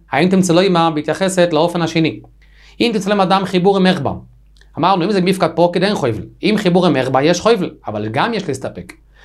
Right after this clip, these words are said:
לדם הוא צריך ועושו, הוא צריך את הוצאת הדם הזה חובל, או יודעים לאנוס עצמו הוא צריך, הוא לא מתכוון להוצאת הדם בכלל, הוא מתכוון לאנוס הבעילה. והדם יוצא ממילא. הוא לא מתכוון לכך, אם קר ושורה. אבל גם זה לא ברור שמותר.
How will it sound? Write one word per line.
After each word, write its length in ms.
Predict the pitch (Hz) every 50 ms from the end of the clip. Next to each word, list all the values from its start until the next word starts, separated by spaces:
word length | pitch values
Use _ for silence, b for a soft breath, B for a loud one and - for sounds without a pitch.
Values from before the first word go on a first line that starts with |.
| b b -
לדם 420 | 190 190 180 175 151 170 196 220 208
הוא 80 | 196
צריך 360 | 185 190 208 196 175 175 170
ועושו, 520 | 170 165 143 143 139 - - 185 185 185 185 - - -
הוא 100 | 160 151
צריך 240 | - 160 180 185 -
את 80 | 185
הוצאת 340 | 170 156 - 160 156 160 -
הדם 280 | 151 139 156 160 160 151
הזה 120 | 135 147
חובל, 440 | 120 - 127 127 127 147 156 165 165 - - - b b b b b b -
או 100 | 175 170
יודעים 220 | 160 180 214 190
לאנוס 480 | 202 190 175 170 185 190 190 180 185 -
עצמו 240 | 208 240 220 220 202
הוא 60 | 180
צריך, 240 | 185 156 131 120 117
הוא 100 | 170 185
לא 60 | 214
מתכוון 320 | 226 220 - 220 214 220
להוצאת 360 | 220 220 214 214 202 202 202 202
הדם 200 | 170 165 190 196
בכלל, 240 | 190 - - 113 110 117
הוא 80 | 127 160
מתכוון 340 | 165 - 170 160 165 185
לאנוס 380 | 180 160 151 156 175 175 175 190
הבעילה. 320 | 185 165 190 220 220 160 - - - - _ _ _ b b b b b -
והדם 420 | 156 143 139 135 127 139 151 175 175
יוצא 180 | 165 160 - 185
ממילא. 380 | 185 180 180 202 233 254 202 131 - - - _ _ _ _ _ _ _ _ _ _ -
הוא 120 | - 156
לא 80 | 143 147
מתכוון 360 | 151 160 156 160 156 196 226
לכך, 340 | 220 202 214 127 110 - - 127
אם 60 | 120
קר 200 | 117 120 113 117 123
ושורה. 320 | 135 - - 233 190 131 - - - _ _ _ _ _ b b b b -
אבל 100 | 104 101
גם 160 | 104 113 107
זה 120 | 110 117 156
לא 80 | 214
ברור 260 | 196 226 196 202 196
שמותר. 420 | - - 185 165 156 156 143 123